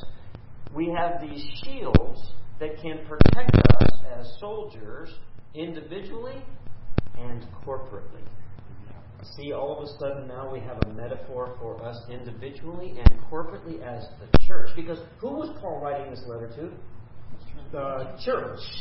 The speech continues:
Speaker 1: Okay, that becomes important. Don't forget that. So he's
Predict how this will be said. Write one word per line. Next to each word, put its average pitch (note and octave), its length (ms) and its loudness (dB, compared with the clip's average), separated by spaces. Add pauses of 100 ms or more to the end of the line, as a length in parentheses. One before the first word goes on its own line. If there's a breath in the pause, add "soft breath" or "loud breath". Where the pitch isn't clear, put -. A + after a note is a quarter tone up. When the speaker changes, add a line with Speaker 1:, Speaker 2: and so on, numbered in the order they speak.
(1000)
Speaker 1:
Okay, B2 500 -8 (400)
that - 200 -6
becomes - 340 -10
important. - 400 -12
Don't G#2 180 -14
forget - 340 -10
that. - 320 -14 (120)
So F3 320 -6
he's F3+ 240 -4